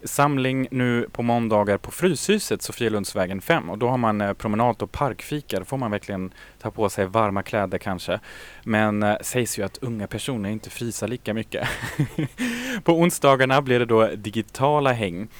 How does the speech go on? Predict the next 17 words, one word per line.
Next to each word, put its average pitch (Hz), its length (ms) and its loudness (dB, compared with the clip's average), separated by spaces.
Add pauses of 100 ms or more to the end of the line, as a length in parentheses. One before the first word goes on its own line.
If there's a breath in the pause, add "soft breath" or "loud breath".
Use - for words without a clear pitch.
(240 loud breath)
Och 113 400 6
lättast 120 420 0
att - 80 -8
kolla 110 200 2
in 104 160 -2
på - 80 -2
deras 101 260 0
Facebook 110 440 -2
eller 98 300 -4
Instagram 113 580 -2
faktiskt, - 440 -6
till 101 100 -4
och 98 60 -2
med 98 240 -2
Habitat 104 560 -6 (260)
understreck 95 680 -8 (160)
Q. 95 300 -2